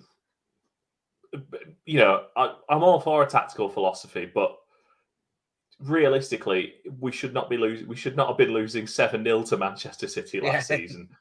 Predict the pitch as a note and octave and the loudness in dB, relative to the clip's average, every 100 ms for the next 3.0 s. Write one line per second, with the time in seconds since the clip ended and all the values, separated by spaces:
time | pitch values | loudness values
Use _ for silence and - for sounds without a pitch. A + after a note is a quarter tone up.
0 | _ B2+ - - B2 A2 G#2+ C3 C#3+ A#2 | _ 2 2 2 0 2 -2 -2 -2 -4
1 | G2 F2+ F2+ F#2 - - _ _ A#2 C3+ | 0 0 -2 -6 -8 -10 _ _ -6 -2
2 | E3 D3+ D#3 C3+ A2 G#2 G2 - A2 | -2 0 2 2 0 -4 -6 -2 -4